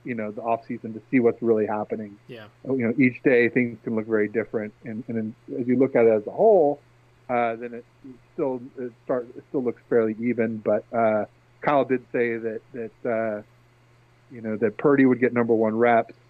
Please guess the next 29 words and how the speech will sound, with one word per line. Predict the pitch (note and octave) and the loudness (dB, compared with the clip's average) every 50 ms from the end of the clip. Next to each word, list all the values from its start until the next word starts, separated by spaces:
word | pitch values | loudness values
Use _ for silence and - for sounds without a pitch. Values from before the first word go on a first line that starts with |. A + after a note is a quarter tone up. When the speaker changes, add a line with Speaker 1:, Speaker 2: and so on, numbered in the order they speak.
| _ _ | _ _
Speaker 1:
and | - C3 A#2+ | -10 -10 -8
he | G#2+ C3 B2+ | -6 -4 -2
was | A#2+ A#2 A2+ | -2 -4 -4
gonna | A2+ - A#2 A#2 A#2 A2+ A#2 A#2 - _ _ _ _ | -4 -4 -4 -2 0 -2 -2 -4 -6 _ _ _ _
practice | - C#3 B2+ B2 - - - | -4 -4 -4 -4 -6 -12 -4
two | - C#3+ | 0 0
out | A#2+ | 0
of | A2 - | 0 0
three | - A#2 A2 | -2 -2 0
days. | C#3+ C#3+ C#3+ C#3 B2+ B2 | 2 4 4 4 2 0
And | A#2 G#2+ - | -4 -8 -4
some | - D#3 D3+ D3+ | -4 -4 -2 -2
of | C#3+ D3 | -2 0
his | D3+ C#3 B2 B2 | 0 -2 -2 -2
rest | B2 C3 C3+ C#3 C3+ - - | 0 0 0 0 -2 -2 -4
days | D3 C3 C3 B2 B2 - _ _ _ _ _ _ _ _ - | -2 0 0 0 -2 -6 _ _ _ _ _ _ _ _ -2
coincide | - D3 C#3 C3 A#2+ - - B2+ B2+ B2+ B2 B2 | 0 0 0 0 0 -2 0 2 2 2 0 -2
with | A#2+ A#2+ A#2 - _ _ _ _ _ _ _ _ _ _ _ _ _ - | -4 -6 -8 -8 _ _ _ _ _ _ _ _ _ _ _ _ _ -20
days | C3 C3 C3 B2 | -20 -20 -18 -18
that | A#2+ A2 - | -18 -18 -18
the | B2 | -8
teams | - C#3+ C3 B2 A2+ | -6 -4 -4 -2 -2
are | A#2 A2 | 0 2
off. | C3+ D3+ D#3 C#3 - - - | 2 2 2 2 -2 -2 0
So, | C3 | 2
like, | B2 B2 A#2 A2+ A2+ - _ _ _ _ _ _ _ | 2 4 2 0 -2 -4 _ _ _ _ _ _ _
I | - - | -6 -2
think | D#3 D#3 D3+ - | -2 -2 0 0
he's, | D3 C#3 | -4 -4